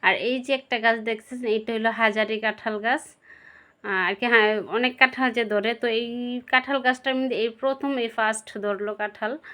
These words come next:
আর এই যে নিচে দেখতেছেন যে একটা কাঁঠাল, আর ওপরে কিন্তু একদম আগার মধ্যে চারটা কাঠ-, কাঁঠাল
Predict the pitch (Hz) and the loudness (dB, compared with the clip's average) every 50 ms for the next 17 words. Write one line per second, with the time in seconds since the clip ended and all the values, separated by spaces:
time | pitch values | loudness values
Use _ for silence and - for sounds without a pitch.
0 | - - - - - - _ - 202 190 226 220 220 247 247 233 254 - - 285 | -18 -18 -20 -20 -20 -18 _ -2 0 2 2 2 2 0 2 2 0 0 0 -2
1 | 277 254 269 262 - - 240 240 - 247 226 226 214 226 220 214 220 _ - 220 | 2 2 0 0 0 -4 -4 -4 -2 -2 0 0 2 2 0 0 0 _ -6 -2
2 | 220 240 233 - - 277 277 254 226 - - 226 226 - 269 277 277 285 277 285 | -2 -2 -2 -2 -2 4 4 4 4 4 0 -6 -4 -2 0 2 2 2 0 0
3 | 277 262 254 190 196 233 262 254 247 294 269 226 240 269 269 254 269 277 277 277 | -2 0 0 0 0 0 0 0 -2 -2 2 6 6 6 8 6 4 4 2 0
4 | 262 233 240 226 - 277 277 - - - 262 226 226 - 254 254 - _ - - | 0 -2 -2 4 4 4 4 4 2 2 2 2 2 -2 -8 -8 -8 _ -20 -12
5 | _ - 262 254 - - 277 285 | _ 0 0 0 2 2 2 4